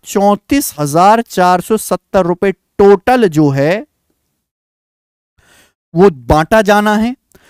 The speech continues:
छोटे बच्चे को मिलेगा मेरे दोस्तों छह सौ पच्चीस यूनिट out of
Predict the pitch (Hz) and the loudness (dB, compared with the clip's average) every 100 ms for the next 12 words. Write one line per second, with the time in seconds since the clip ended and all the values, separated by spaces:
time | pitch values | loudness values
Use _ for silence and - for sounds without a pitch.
0 | _ _ - - 226 220 302 254 233 - | _ _ -14 0 2 2 0 0 -2 -2
1 | 233 220 226 202 196 202 196 185 185 170 | -2 0 0 2 2 2 0 0 0 0
2 | 170 - 196 - 160 - 170 151 - - | -2 -4 -6 -4 -4 -4 -4 -4 -6 -10
3 | 202 214 214 233 - _ _ _ _ _ | -8 -6 -8 -10 -16 _ _ _ _ _
4 | _ _ - 196 254 254 311 - | _ _ -2 2 2 2 -2 -2